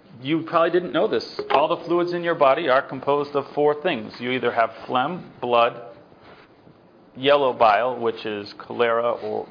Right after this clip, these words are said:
it's, uh, forget which one that is, but, uh, or black bile, which no one has any idea what in the world that is. No science can reproduce this theory. This is an old theory.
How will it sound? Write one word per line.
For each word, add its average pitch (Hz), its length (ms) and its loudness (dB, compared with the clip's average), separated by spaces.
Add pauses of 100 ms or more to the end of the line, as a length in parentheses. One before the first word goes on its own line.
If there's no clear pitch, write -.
it's, - 220 -12
uh, 101 300 2 (320)
forget 104 240 -8
which - 180 -14
one 101 140 -8
that 98 120 -4
is, 98 160 -6
but, - 320 0 (400)
uh, 107 300 2 (600)
or 123 120 4
black 139 320 4
bile, 107 240 4
which 110 200 -6
no 120 100 -2
one 117 220 -6 (180)
has 110 400 -6
any 127 180 -2
idea 101 360 -4
what 117 260 -6
in 113 60 -10
the 110 80 -8
world 101 280 -4
that 104 140 -2
is. 110 360 -10 (160)
No 113 160 -4
science 117 380 -6
can 104 300 -12
reproduce 110 560 -8
this - 300 -8 (420)
theory. 104 340 -6 (340)
This - 140 -14
is 135 140 -6
an 135 120 -4
old 139 320 -2
theory. 143 300 -4